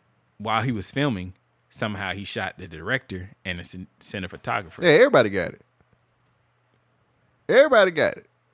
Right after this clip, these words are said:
Speaker 1: So my head assumed that he was just arguing with these people,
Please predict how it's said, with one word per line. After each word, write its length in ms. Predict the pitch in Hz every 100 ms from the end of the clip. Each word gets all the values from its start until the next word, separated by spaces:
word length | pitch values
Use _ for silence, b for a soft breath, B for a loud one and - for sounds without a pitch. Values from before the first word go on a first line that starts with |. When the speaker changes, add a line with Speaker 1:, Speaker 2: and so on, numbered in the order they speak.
| _ _ _ _ _ _ _ _ _ _ _ _ _
Speaker 1:
So 320 | - 127 120 - - _ _ _
my 280 | 107 131 151
head 420 | 165 185 170 123 - -
assumed 540 | 107 - 156 151 120
that 140 | 101
he 80 | 107
was 160 | 104 87
just 160 | 90 -
arguing 440 | 107 110 85 82
with 100 | 85
these 180 | - 82
people, 380 | - 85 -